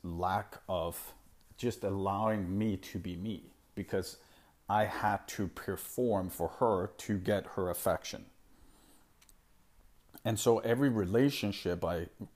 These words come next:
got into with a woman moving forward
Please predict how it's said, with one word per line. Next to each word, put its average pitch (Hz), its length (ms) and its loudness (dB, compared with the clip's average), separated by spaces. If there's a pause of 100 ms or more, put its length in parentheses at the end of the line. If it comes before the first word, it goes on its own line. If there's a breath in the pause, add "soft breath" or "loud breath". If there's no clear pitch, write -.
got 95 220 2
into 113 460 0
with 90 180 -4
a 85 60 -6
woman 98 500 2 (640 soft breath)
moving 98 320 4
forward 120 460 2